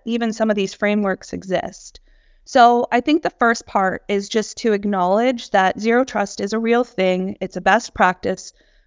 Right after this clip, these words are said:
for cybersecurity. Um, and it's ultimately a strategy designed to mitigate cyber attacks by eliminating trust from digital systems. So, um, as far as implementing it into your own environment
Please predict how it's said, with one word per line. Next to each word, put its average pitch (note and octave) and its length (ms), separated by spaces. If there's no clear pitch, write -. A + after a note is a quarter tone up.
for - 80
cybersecurity. F#3+ 1040
Um, G3 420
and G#3+ 100
it's A3 220
ultimately A#3+ 580
a A#3 60
strategy G3 640
designed F3+ 440
to G#3 100
mitigate F3+ 400
cyber E3+ 420
attacks - 720
by F3 160
eliminating G#3 560
trust - 380
from F3+ 200
digital D#3+ 380
systems. - 720
So, G3+ 560
um, G#3 320
as A3 160
far D4 200
as C#4+ 200
implementing A#3 560
it G3+ 260
into G#3+ 280
your G3 120
own F#3+ 140
environment G3 800